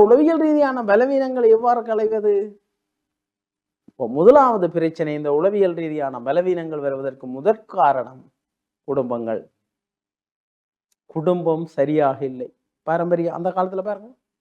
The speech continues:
அது கூட்டு குடும்பமா இருந்தது, அது ஒரு கிராமமாகவே இருந்தது. இன்று தனி குடும்பம், அப்பா அம்மா ரெண்டு பேரும் வேலைக்கு போகணும், அப்ப பிள்ளைகளை கவனிக்கிறது இல்லை, கவனிக்க முடியாத சூழல்,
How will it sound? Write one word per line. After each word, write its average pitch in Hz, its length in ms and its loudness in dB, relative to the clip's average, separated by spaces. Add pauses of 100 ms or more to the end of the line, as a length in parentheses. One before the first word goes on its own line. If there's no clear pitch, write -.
(340)
அது 160 140 0
கூட்டு 180 220 0
குடும்பமா 151 400 -4
இருந்தது, 123 260 -10
அது 175 180 2
ஒரு 170 160 0
கிராமமாகவே 151 720 -4
இருந்தது. 123 280 -16 (580)
இன்று 170 240 -4
தனி 156 240 -2
குடும்பம், 120 440 -6 (840)
அப்பா 160 300 2
அம்மா 123 240 -6 (200)
ரெண்டு 196 240 0
பேரும் 170 300 2
வேலைக்கு 139 280 0
போகணும், 113 440 -14 (480)
அப்ப 156 160 2
பிள்ளைகளை 180 420 2
கவனிக்கிறது 147 680 -6
இல்லை, 107 180 -18 (720)
கவனிக்க 185 360 2
முடியாத 190 500 6
சூழல், 123 400 -10